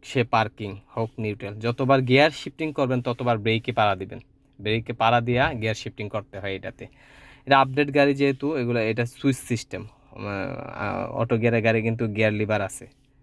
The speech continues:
এটা যেটা ওই যে ব্রেকে পাড়া দিয়া পিছনে দিলেই আসবে,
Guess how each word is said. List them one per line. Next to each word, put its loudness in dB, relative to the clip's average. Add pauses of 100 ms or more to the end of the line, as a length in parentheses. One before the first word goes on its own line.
(120)
এটা -8
যেটা -4
ওই -6
যে -2
ব্রেকে 0
পাড়া 4
দিয়া 0 (440)
পিছনে 0
দিলেই 0 (380)
আসবে, -6